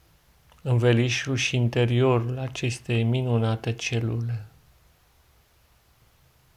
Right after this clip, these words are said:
Și ea, mai departe, transmite și întregul corp reverberează prin țesuturi, organe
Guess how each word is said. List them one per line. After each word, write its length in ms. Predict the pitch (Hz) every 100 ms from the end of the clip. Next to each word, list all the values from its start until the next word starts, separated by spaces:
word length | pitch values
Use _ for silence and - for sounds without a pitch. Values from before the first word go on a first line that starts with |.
| _ _ _ _ _ _ - _ _ _
Și 320 | - - 110
ea, 300 | 113 123 131
mai 240 | 131 113 120
departe, 580 | 127 - 123 120 127
transmite 960 | 120 - 135 120 - 135 131 - 120 110 - - _ _ _ -
și 180 | -
întregul 520 | 135 131 170 151 151 143
corp 360 | - 165 143
reverberează 1040 | 123 120 120 113 123 120 127 131 131 147 139
prin 600 | - 117 113 110 113 107 - -
țesuturi, 720 | - 113 - 127 123 120 117 -
organe 720 | 117 113 117 131 113 104 104